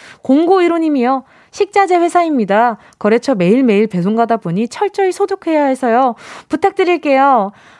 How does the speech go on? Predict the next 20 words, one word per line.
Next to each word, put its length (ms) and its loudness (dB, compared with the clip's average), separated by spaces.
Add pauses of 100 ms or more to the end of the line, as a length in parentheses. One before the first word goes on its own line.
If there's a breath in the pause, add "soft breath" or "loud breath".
(140 soft breath)
아유, 320 2
가져가세요. 760 -4
오이구팔님도요. 920 0
"소아과 380 0
의원입니다. 800 -2
주시면 500 -10
감사히 380 -6
잘 200 -10
쓰겠습니다." 720 -8 (440 loud breath)
요게 260 0
또 120 0
우리나라의 680 2
미래를 680 0
위해 380 0
쓰이는 360 -2
거 60 -2
아닙니까? 680 0
<laughs> 60 -4
보내드리도록 1400 -2
할게요. 600 -2